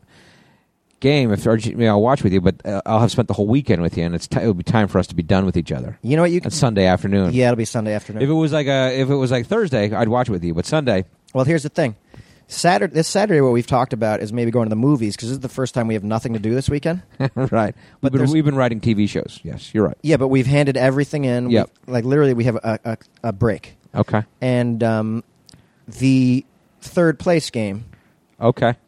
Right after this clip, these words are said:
Speaker 2: is Saturday.
Speaker 1: Okay.
Speaker 2: And that will be
Speaker 1: It could
Speaker 2: two
Speaker 1: be
Speaker 2: of these four
Speaker 1: Argentina.
Speaker 2: teams.
Speaker 1: It
Speaker 2: It'll
Speaker 1: could
Speaker 2: be,
Speaker 1: be, yeah.
Speaker 2: and they'll still play it competitively.
Speaker 1: All right, I'll, I'll watch that with you.
Speaker 2: But we could. It'll be in the afternoon. We
Speaker 1: Okay.
Speaker 2: could, we could watch it together.
Speaker 1: Okay.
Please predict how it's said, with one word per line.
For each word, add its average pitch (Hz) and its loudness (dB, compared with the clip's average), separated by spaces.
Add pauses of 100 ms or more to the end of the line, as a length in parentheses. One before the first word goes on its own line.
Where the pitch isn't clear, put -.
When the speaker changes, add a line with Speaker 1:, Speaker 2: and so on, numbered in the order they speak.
Speaker 2:
is 120 0
Saturday. 98 -2 (120)
Speaker 1:
Okay. 120 2 (600)
Speaker 2:
And 131 0
that 147 0
will 139 0
be 135 0 (920)
Speaker 1:
It - -8
could - 0
Speaker 2:
two 104 -2
Speaker 1:
be 123 0
Speaker 2:
of 120 0
these 131 -2
four 135 0
Speaker 1:
Argentina. - -2
Speaker 2:
teams. 120 -6
Speaker 1:
It 135 -2
Speaker 2:
It'll 131 -2
Speaker 1:
could 104 0
Speaker 2:
be, 98 -2
Speaker 1:
be, 101 0
yeah. 131 -2
Speaker 2:
and 139 0
they'll 156 2
still 202 -2
play 151 0
it - -6
competitively. 95 -4
Speaker 1:
All 127 0
right, 165 0
I'll, 160 0
I'll 175 0
watch 165 0
that 131 0
with 117 0
you. 170 -4
Speaker 2:
But 127 -8
we 135 -4
could. 131 -6
It'll 127 -4
be 131 -2
in 127 -2
the 127 0
afternoon. 131 -2
We 147 0
Speaker 1:
Okay. 143 0
Speaker 2:
could, 120 0
we 123 0
could 131 -2
watch 120 0
it 123 -14
together. 151 0
Speaker 1:
Okay. 185 2